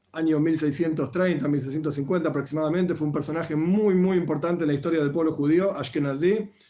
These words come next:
El Maharal de Praga decía que la pronunciación original correcta es la Ashkenazí. Esto no es para faltar al respecto, Dios libre y guarde a ningún otro tipo de pronunciación,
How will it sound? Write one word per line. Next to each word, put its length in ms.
El 100
Maharal 320
de 80
Praga 340
decía 800
que 100
la 120
pronunciación 540
original 680
correcta 800
es 120
la 100
Ashkenazí. 600
Esto 260
no 140
es 160
para 680
faltar 280
al 60
respecto, 460
Dios 200
libre 200
y 20
guarde 320
a 40
ningún 300
otro 220
tipo 240
de 60
pronunciación, 840